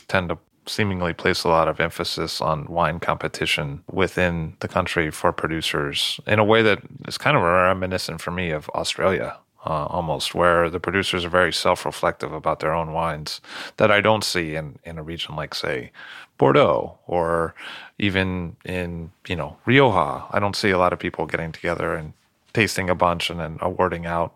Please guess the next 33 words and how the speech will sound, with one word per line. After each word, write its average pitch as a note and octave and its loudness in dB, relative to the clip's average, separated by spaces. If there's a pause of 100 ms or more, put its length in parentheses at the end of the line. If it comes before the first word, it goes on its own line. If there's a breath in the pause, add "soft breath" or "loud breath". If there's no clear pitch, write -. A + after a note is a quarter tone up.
who's F#2+ -2
the E2+ -4
best E2+ 0
today. D#2+ -4 (640 loud breath)
Does B2 4
that E3+ 4
affect - 0
the F#2 0
culture, G#2+ 0 (200)
uh, F2 -2
of F#2 0
Austrian F2 -2
winemaking? F#2+ -2
Do F#2 -4
people F#2 2
say, F2+ 2
"Well, G2 4
he A#2+ -2
won, A2 2
so - -4
maybe G2 -4
he's G2 -2
onto G#2+ 2
something"? A2 -2
Or G2 4 (280 loud breath)
has G#2 2
it G2 2
provoked F#2 0 (100)
changes G#2 -2 (120)
in G2+ -6
terms F#2+ 0
of - -4
style? F#2 2